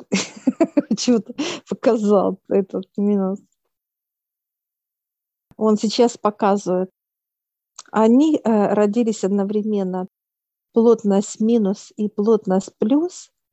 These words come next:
они одновременно, как рожденные. Прям вот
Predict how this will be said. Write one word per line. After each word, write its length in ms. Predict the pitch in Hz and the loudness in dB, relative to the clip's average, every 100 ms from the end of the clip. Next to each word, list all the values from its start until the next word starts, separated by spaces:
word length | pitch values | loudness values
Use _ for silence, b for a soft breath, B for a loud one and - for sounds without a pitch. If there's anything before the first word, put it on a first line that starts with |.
| b b b | b b b
они 300 | - 226 233 - | -2 2 2 0
одновременно, 1080 | 202 202 214 208 214 220 214 190 170 175 - _ _ _ _ | -4 -2 0 0 0 2 0 0 -4 -10 -14 _ _ _ _
как 180 | 196 196 | -12 -4
рожденные. 840 | 196 196 190 220 202 190 180 190 - _ _ _ _ _ _ _ _ _ _ _ _ b b b | -2 -2 0 2 2 0 -4 -8 -12 _ _ _ _ _ _ _ _ _ _ _ _ b b b
Прям 220 | 220 226 214 | 2 2 2
вот 220 | 214 | 0